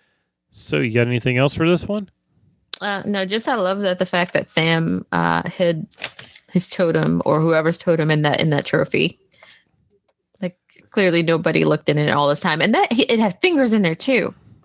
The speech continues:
Speaker 1: Yeah, it did.
Speaker 2: You saw that, right?
Speaker 1: Yeah, I saw the fingers. That was kinda weird. In a
Speaker 2: Like,
Speaker 1: way.
Speaker 2: "Oh, Sam." Oh, oh, oh, my other favorite part. I don't know if you've realized it because you didn't watch Buffy, and I'm really mad at you still.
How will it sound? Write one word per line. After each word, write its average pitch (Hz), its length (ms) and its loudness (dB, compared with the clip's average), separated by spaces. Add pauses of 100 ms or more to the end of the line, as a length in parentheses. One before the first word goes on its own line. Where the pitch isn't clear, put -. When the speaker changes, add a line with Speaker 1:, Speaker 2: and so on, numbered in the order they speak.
(240)
Speaker 1:
Yeah, 185 340 2
it 117 220 -8
did. 143 300 2
Speaker 2:
You - 60 -6
saw 247 200 2
that, 175 120 -2
right? 202 380 -6
Speaker 1:
Yeah, 165 180 0
I 175 80 4
saw 214 240 0
the 170 100 0
fingers. 127 500 0
That 143 160 -2
was 185 160 -10
kinda 120 380 -2 (180)
weird. 120 340 -4 (600)
In 117 80 -12
a - 20 -2
Speaker 2:
Like, 107 120 -4
Speaker 1:
way. - 60 2
Speaker 2:
"Oh, 190 120 2 (240)
Sam." 165 560 0 (360)
Oh, 262 300 2
oh, 277 300 0
oh, 214 320 -2
my 214 160 0
other 247 200 2
favorite 226 280 0
part. 185 260 2 (160)
I - 60 -2
don't 196 180 -2
know 220 180 2
if 240 140 -4
you've 208 160 -4
realized 190 480 0
it - 80 -6
because 170 280 -2 (200)
you 180 100 -6
didn't 185 200 -2
watch 247 280 0
Buffy, 233 320 2
and 175 80 0
I'm 165 100 -4
really 220 160 2
mad 214 180 2
at - 80 -6
you 175 80 -6
still. - 320 -6